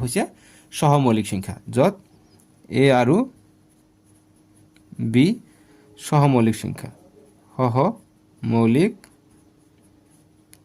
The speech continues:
মৌলিক সংখ্যা, ঠিক আছে? আৰু বি টু শূন্য হ'ব নোৱাৰে। এই কথা লিখিবাই, ঠিক আছে? ইয়াত নাম্বাৰ থাকিব, নহ'লে নাম্বাৰ কাটিব। যে এ আৰু বি সহমৌলিক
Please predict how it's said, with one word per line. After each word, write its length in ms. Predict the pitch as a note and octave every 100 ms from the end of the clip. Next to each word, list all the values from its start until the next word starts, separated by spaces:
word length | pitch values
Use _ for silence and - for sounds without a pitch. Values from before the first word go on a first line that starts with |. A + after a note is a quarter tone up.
| - _ _ _ _ _ _ - _ _ _ - A#2+
মৌলিক 340 | A2+ A#2 F#3+ -
সংখ্যা, 340 | B2+ G#2+ - - - _ _ _ _ _ _ _ _
ঠিক 120 | C#3+ D3
আছে? 140 | D3+ A#3 - _ _ _ _ _ _ _ _ - - -
আৰু 120 | B2 E3+ C3+
বি 100 | C#3 C#3+
টু 80 | G3 B3+ - _ _ -
শূন্য 240 | C#3 C#3+ C#3
হ'ব 100 | C3+ D3+
নোৱাৰে। 240 | C#3 A2+ F#2+ - _ -
এই 60 | D3+
কথা 180 | D#3 F3+ E3+ E3+
লিখিবাই, 380 | C#3 - D3+ G2 - _ -
ঠিক 120 | D#3
আছে? 80 | C#3+
ইয়াত 120 | C3 C3+
নাম্বাৰ 220 | A#2+ B2+ -
থাকিব, 200 | A#2+ G#2+ G2 - _ -
নহ'লে 200 | A#2 C3 B2+
নাম্বাৰ 160 | B2 A#2
কাটিব। 200 | F#2+ - - _ - - - - -
যে 60 | A#2+ A#2+
এ 20 | C#3
আৰু 100 | D3 C3
বি 100 | D#3+ B3 - _ -
সহমৌলিক 440 | C3 C3+ C3+